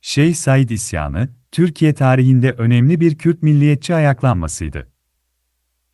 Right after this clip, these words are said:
Civata Azadi Kurt, Kürt Özgürlüğü Derneği,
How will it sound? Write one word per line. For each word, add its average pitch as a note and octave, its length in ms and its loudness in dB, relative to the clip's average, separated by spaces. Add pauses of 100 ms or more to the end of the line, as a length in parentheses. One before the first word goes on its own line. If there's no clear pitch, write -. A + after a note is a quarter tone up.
(340)
Civata C3+ 400 0
Azadi D3 380 0
Kurt, A#2+ 400 -4
Kürt F3 260 0
Özgürlüğü C#3+ 500 2
Derneği, G#2+ 520 -2